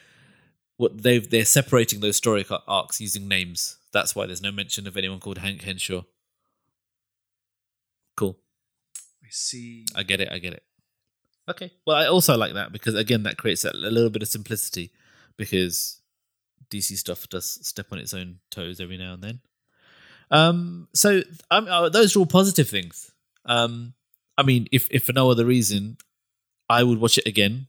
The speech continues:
Speaker 2: Yep.
Speaker 1: To see Henry Cavill's body again. <laughs> And, and, and from that perspective,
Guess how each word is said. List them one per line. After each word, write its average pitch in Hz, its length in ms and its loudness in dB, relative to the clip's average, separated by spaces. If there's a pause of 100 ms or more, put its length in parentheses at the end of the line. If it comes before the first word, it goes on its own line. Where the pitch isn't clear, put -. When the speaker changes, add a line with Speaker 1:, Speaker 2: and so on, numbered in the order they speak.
(120)
Speaker 2:
Yep. 143 160 -8 (880)
Speaker 1:
To 113 100 0
see 110 240 0
Henry 110 280 2
Cavill's 101 520 0 (320)
body 95 400 2
again. 92 720 -6
<laughs> - 40 -20 (2250)
And, 131 240 0
and, 139 260 2
and 131 160 0
from 147 240 0
that - 180 2
perspective, 123 760 2